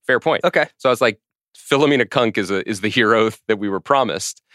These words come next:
Speaker 1: And they did really like it. And then at the ten-minute mark of the first episode,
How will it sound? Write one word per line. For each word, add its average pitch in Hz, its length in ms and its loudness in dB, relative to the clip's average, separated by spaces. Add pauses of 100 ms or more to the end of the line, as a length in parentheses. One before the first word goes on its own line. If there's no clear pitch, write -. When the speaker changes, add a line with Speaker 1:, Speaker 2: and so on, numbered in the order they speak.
(220)
Speaker 1:
And 107 220 2
they 113 120 4
did 123 360 0
really 117 260 2
like 90 300 0
it. 64 180 -6 (400)
And 90 140 -2
then 87 100 0
at 82 120 -2
the 85 60 -12
ten-minute 90 600 -2
mark 73 320 -4
of 78 140 -14
the 80 60 -14
first 82 300 -6
episode, 82 540 -4